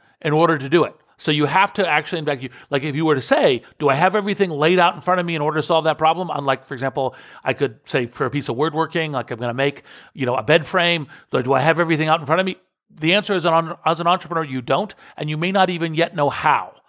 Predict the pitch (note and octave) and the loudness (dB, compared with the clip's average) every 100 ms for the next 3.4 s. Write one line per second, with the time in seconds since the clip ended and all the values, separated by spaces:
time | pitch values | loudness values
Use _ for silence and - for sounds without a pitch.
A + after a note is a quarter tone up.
0 | _ - C3+ E3 E3+ D3+ D#3+ E3 C#3+ A#2+ | _ -8 2 2 2 2 2 2 0 -4
1 | - - G3 F#3+ E3+ E3 C3 G#2+ G2 - | -12 -6 -4 -4 -2 -2 -2 -4 -14 -18
2 | - - C3+ C3+ C3 C3+ B2+ A#2+ C3+ A#2+ | -20 -14 0 2 2 0 -2 -4 -8 -6
3 | A#2 A2+ A#2+ G2+ | -6 -6 -10 -10